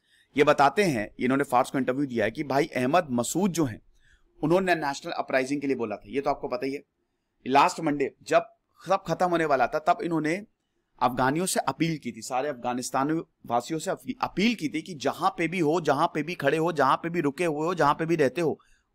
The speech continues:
उठो और लड़ो, एक नेशनल अपराइजिंग शुरू करो तुम्हारी डिग्निटी, फ्रीडम और प्रॉस्पेरिटी के लिए। बहुत शानदार चीज बोली थी, लेकिन ऐसा हो नहीं पाया।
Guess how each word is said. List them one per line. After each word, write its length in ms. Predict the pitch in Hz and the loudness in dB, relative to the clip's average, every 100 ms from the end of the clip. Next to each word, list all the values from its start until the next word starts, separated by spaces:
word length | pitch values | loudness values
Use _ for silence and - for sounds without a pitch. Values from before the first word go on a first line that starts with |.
| - | 0
उठो 500 | 147 180 160 107 _ _ - | 4 8 6 4 _ _ 4
और 160 | 156 | 4
लड़ो, 440 | 143 117 143 127 - _ _ _ _ _ | 4 4 4 4 0 _ _ _ _ _
एक 160 | 123 127 | -4 -2
नेशनल 460 | 143 139 147 185 190 | 4 4 4 -2 0
अपराइजिंग 540 | - - 143 147 180 | 0 2 2 2 -2
शुरू 180 | 170 160 | -2 -2
करो 280 | 143 135 175 | 0 0 0
तुम्हारी 380 | 165 139 143 | -2 -2 -2
डिग्निटी, 420 | 151 127 127 139 175 | -2 -2 -2 -2 -4
फ्रीडम 380 | - 131 151 | -4 -4 0
और 80 | 180 | 0
प्रॉस्पेरिटी 640 | 175 139 131 135 135 139 | 2 -2 2 0 2 -2
के 120 | 147 117 | -2 -6
लिए। 160 | 95 - _ _ _ _ _ _ _ _ _ | -8 -18 _ _ _ _ _ _ _ _ _
बहुत 380 | 113 156 160 _ _ _ | 2 2 2 _ _ _
शानदार 420 | - 131 156 185 | 0 0 6 4
चीज 180 | 180 151 | 4 -4
बोली 220 | 135 117 | -4 -4
थी, 100 | 117 | -6
लेकिन 220 | 110 131 | -8 -6
ऐसा 160 | 131 131 | -4 -2
हो 140 | 127 | -2
नहीं 120 | 165 | -4
पाया। 200 | 170 151 | -2 -2